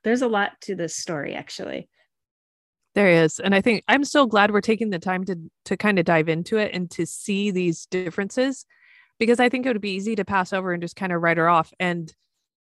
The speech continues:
Speaker 2: it's worth the journey to see how she grows. Like, I almost feel myself growing with her because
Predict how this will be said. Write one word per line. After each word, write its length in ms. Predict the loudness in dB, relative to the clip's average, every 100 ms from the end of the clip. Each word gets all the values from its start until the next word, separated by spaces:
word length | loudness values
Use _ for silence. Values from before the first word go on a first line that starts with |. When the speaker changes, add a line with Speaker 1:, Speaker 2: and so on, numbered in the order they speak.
| _
Speaker 2:
it's 240 | 0 0
worth 640 | -2 -2 0 2 2 -2 _ -8
the 180 | -4 -2
journey 500 | 0 0 2 -2 -4
to 180 | -6 -8
see 300 | -6 -4 -4
how 300 | -2 0 0
she 220 | -4 -8
grows. 520 | -4 -2 -2 -4 -6
Like, 240 | -4 -4 -8 _ _ _ _
I 60 | 0
almost 360 | 2 2 0
feel 140 | -2 0
myself 420 | 0 -2 -4 -6
growing 540 | -2 2 2 0 -2
with 220 | -2 -2 -2
her 340 | -2 -2 -4 _ _ _ _ _ _
because 580 | -6 -4 -2 0 -2 -6